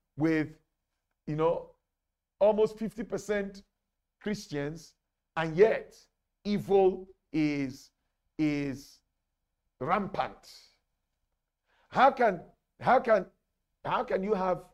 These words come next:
fifty percent concentration of salt and yet you still have decay? It's not possible. You can't have a bowl of whatever you want to preserve with the salt, and the salt, you know,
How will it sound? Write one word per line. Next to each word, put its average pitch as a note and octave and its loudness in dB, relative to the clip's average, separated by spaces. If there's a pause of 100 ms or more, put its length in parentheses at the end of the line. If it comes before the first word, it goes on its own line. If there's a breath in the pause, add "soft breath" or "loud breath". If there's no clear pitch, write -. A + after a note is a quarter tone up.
(140)
fifty A3+ -10
percent G3 -8
concentration E3 -8
of A#2+ -12
salt - -4 (680)
and D3+ -4
yet D3+ 0
you C#3+ -6
still F3 -4
have C#3 -4
decay? C3 -10 (100)
It's - -16
not A3 -8 (140)
possible. - -12 (1080)
You F3+ -4
can't B3 2
have A#3 4
a F#3 6
bowl E3 8 (400)
of D#3 4
whatever G3+ 4
you F3+ -2
want F3+ -4
to F3 -8
preserve D#3 -2
with C#3+ -10
the C3+ -8
salt, C#3+ -2 (340)
and F3 -2
the F3 0
salt, B3 2 (460)
you F3+ -2
know, F3 6